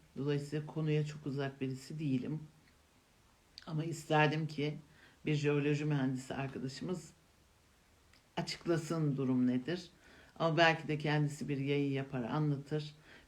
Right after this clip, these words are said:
Biz istiyoruz ki, e, tekrar rica ediyoruz ki çok, e, jeoloji jargonu kullanmadan,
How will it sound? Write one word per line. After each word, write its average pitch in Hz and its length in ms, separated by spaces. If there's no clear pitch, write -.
Biz 170 260
istiyoruz 202 680
ki, 131 360
e, 143 300
tekrar 170 420
rica 151 340
ediyoruz 160 500
ki 143 380
çok, - 460
e, 160 480
jeoloji 175 600
jargonu 151 600
kullanmadan, 139 960